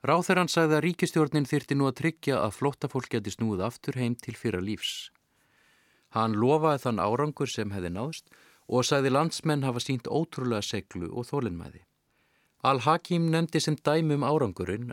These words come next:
að lífið væri óðum að færast í eðlilegt horf í Mósúl. Skólar opnuðu og nú færu fram listsýningar og tónleikar í borginni sem ógnarstjórn ísis hefði bannað. Markmið ríkisstjórnarinnar væri að styðja við þessa jákvæðu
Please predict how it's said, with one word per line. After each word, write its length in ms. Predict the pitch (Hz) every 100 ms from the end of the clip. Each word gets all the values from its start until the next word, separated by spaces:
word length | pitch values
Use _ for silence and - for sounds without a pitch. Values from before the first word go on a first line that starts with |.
| -
að 220 | 113 107 95
lífið 380 | 123 160 165 151 120
væri 180 | 117
óðum 460 | 110 135 156 147 139
að 60 | -
færast 320 | 120 117 -
í 60 | 110
eðlilegt 540 | 113 135 123 95 95 -
horf 320 | 95 120 - -
í 140 | 113 117
Mósúl. 380 | 107 87 - - - - _ _ _ _ _
Skólar 560 | - - 127 151 135 104
opnuðu 540 | 127 - 147 139 143 -
og 120 | 107
nú 100 | 120 131
færu 240 | 135 113
fram 220 | - 87
listsýningar 720 | 113 143 - 143 127 120 - 95
og 80 | 87
tónleikar 440 | 131 135 123 - 123
í 40 |
borginni 480 | 107 117 - 131 139 _ _ _ _
sem 280 | - 156 147
ógnarstjórn 720 | 143 - 135 113 - 95 -
ísis 460 | 113 101 - 98 -
hefði 240 | 101 92 98
bannað. 320 | 120 87 82 _ _ _ _ _ _ _ _ _ _ _ -
Markmið 480 | 160 - 175 151 -
ríkisstjórnarinnar 840 | 139 - 139 139 123 117 110 135 131
væri 240 | 110 107
að 80 | 98
styðja 320 | - 151 143 123
við 100 | 120
þessa 220 | 120 120
jákvæðu 480 | 104 92 - 85 95